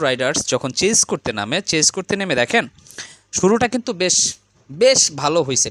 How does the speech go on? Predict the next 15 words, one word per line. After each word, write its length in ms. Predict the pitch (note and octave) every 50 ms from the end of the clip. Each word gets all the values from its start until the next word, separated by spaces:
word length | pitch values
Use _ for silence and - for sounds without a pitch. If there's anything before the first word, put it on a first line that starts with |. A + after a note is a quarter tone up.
| A#2+ F3
বেশ 140 | A3+ B3+ - - D3 C3+
ভালো 160 | C#3+ C#3+ E3 E3+ C#3+
হইছে। 200 | C3+ A#2 - - D#3+ -
আপনি 200 | _ - G#3 B3 C#4+ D#4+ - - - _ _ _ _ _ -
টি 100 | - A3+ G#3+ -
টোয়েন্টির 340 | B3 B3+ A#3 G#3 - G#3+ A3
মতো 120 | G#3+ G#3+ - A#3 G#3
একটা 160 | - - B3 B3 B3 A#3 F#3+ E3
গেমে 220 | F3 F#3+ G#3+ B3 B3+ G3+ G3
যখন 200 | F3+ - - A3+ G#3 -
চার 180 | - A3 G#3+ G#3+ G#3
ওভার 180 | G#3 G3+ A3+ A3 G3+ -
চার 140 | A#3 A3 A3 G3+ G3
বলে 140 | G3+ A3 A3+ - - G3+
একান্ন 280 | - - B3+ B3+ C4